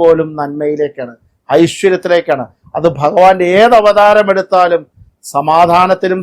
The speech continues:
സന്തോഷത്തിലും ഐശ്വര്യത്തിലും പരമ്പരയ്ക്കും. വൈഷ്ണവ അവതാരങ്ങൾ പോലെ കേമമായിട്ട് വേറെ ഒന്നുമില്ല. അവതാര കഥകൾ തന്നെ അതികേമമാണ്. അവതാരങ്ങൾ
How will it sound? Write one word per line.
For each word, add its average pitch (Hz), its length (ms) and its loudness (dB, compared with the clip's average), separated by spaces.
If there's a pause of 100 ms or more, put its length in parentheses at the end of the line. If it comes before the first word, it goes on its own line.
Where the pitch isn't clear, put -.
സന്തോഷത്തിലും 180 680 -2 (140)
ഐശ്വര്യത്തിലും 185 680 -6
പരമ്പരയ്ക്കും. 175 600 -2 (760)
വൈഷ്ണവ 180 520 0 (100)
അവതാരങ്ങൾ 185 540 0 (100)
പോലെ 165 180 0 (120)
കേമമായിട്ട് 180 640 0
വേറെ 156 240 0
ഒന്നുമില്ല. 151 320 -8 (440)
അവതാര 185 420 4 (160)
കഥകൾ 190 400 2
തന്നെ 180 200 2
അതികേമമാണ്. 160 760 -6 (400)
അവതാരങ്ങൾ 190 540 2